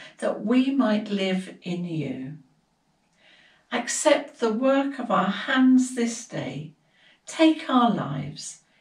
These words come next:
give us your peace, and renew us in the service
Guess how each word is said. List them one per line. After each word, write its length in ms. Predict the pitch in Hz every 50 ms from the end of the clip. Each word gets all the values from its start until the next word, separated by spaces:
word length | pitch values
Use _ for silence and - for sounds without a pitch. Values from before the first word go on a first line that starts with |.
| _ _ _
give 220 | - 254 269 269
us 380 | 277 269 262 254 247 - - -
your 280 | 226 214 208 208 208 208
peace, 600 | - - - 208 185 185 190 - - - - - _ _ _ _ _ - _ _ -
and 240 | 208 214 233 233 233
renew 440 | 254 254 254 262 262 269 269 233 196
us 300 | - - - - - 190
in 120 | 180 180
the 100 | 190 202
service 880 | 208 - - - - 262 240 226 196 185 - 139 139 139 - - - -